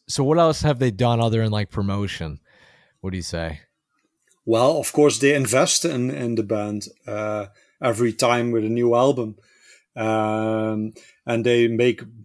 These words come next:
Speaker 2: bigger steps, but there's also management, booking agencies, everyone.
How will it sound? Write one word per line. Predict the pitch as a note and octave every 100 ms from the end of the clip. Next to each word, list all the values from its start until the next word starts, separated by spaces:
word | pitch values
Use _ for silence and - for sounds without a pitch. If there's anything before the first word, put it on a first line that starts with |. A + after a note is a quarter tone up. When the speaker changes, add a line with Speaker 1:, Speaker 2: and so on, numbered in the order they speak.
| _
Speaker 2:
bigger | C3+ A#2+ A#2+
steps, | - B2+ D3+ -
but | A#2
there's | B2 A#2+ C3+
also | B2+ C3
management, | A#2 B2 B2+ A#2+ - C3+ A#2+ G#2+
booking | A#2+ B2 C#3
agencies, | C3 A#2 A2+ - A#2
everyone. | C3+ C3+ D3 B2 A#2